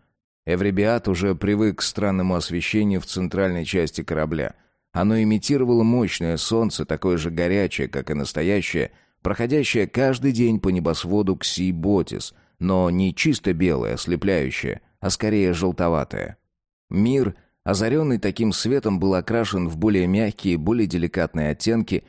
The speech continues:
чем его собственный. Может быть, под таким солнцем могла бы родиться более цивилизованная раса людопсов, не слишком воинственная,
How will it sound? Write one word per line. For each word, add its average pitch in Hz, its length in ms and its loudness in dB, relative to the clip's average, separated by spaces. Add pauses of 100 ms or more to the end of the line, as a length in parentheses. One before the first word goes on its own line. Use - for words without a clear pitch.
(160)
чем 156 200 0
его 90 240 2
собственный. 62 720 -4 (400)
Может 123 340 0
быть, 123 280 0
под - 180 -4
таким 104 320 0
солнцем 120 440 0
могла 90 380 0
бы 98 120 0
родиться 90 440 0
более 92 400 2
цивилизованная 85 880 0
раса 85 300 -2
людопсов, 87 720 -2 (320)
не 117 140 0
слишком 104 420 0
воинственная, 87 800 0